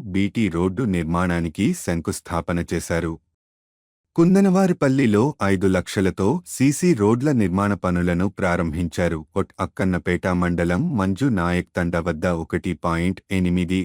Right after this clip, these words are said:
ఒకటి కోట్ల రూపాయలతో పీడబ్ల్యూడీ రోడ్డు నుండి వయా బోజరవాగు తండా, చౌడతండా, మంజునాయక్ తండా మీదుగా వరంగల్ బోర్డర్ వరకు బీటీ రోడ్డు నిర్మాణానికి శంకుస్థాపన చేశారు. బంజారా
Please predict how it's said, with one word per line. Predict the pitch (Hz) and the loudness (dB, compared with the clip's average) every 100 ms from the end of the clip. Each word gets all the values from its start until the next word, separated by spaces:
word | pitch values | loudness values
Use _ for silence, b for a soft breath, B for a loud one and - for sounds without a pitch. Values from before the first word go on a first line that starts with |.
| - | -4
ఒకటి | 87 - 85 | -6 -4 -6
కోట్ల | 80 87 - 95 | -4 -4 -2 -2
రూపాయలతో | 87 78 85 90 85 - 92 175 | 0 -2 -2 0 -2 -2 -2 -2
పీడబ్ల్యూడీ | - 95 87 85 87 95 127 120 110 | -2 0 0 0 0 0 0 0 0
రోడ్డు | 85 87 85 | 0 -2 -2
నుండి | 85 82 82 82 - | -2 -2 -4 -6 -8
వయా | 90 87 90 | -2 0 0
బోజరవాగు | 87 87 87 95 90 85 82 85 | 0 -2 0 0 0 -2 -2 -4
తండా, | 82 80 85 85 78 _ - | -4 -2 -2 -2 -6 _ -6
చౌడతండా, | 92 85 85 - 85 85 82 78 _ 95 | -2 0 0 -2 -2 -2 -4 -6 _ -4
మంజునాయక్ | 92 95 110 139 139 147 - | 0 0 0 0 0 -2 -2
తండా | 90 82 90 151 | -4 0 -2 -2
మీదుగా | 107 95 92 92 90 | -2 0 0 0 0
వరంగల్ | 82 87 90 90 104 | 0 0 0 0 0
బోర్డర్ | 90 87 82 90 | 0 -2 0 -2
వరకు | 78 87 80 107 165 | -2 -4 -2 -2 -2
బీటీ | 95 101 156 160 | 0 -2 0 0
రోడ్డు | 123 90 98 104 | 2 2 2 0
నిర్మాణానికి | 101 90 87 87 90 85 82 101 165 | 0 0 0 0 0 0 -2 0 -2
శంకుస్థాపన | - 90 85 107 - 90 85 90 85 | -2 -4 -2 -4 -6 -6 -2 -2 -2
చేశారు. | 92 80 87 85 80 - 78 | -2 -2 -2 -4 -6 -10 -10
బంజారా | 85 90 87 90 87 | -4 -2 0 0 0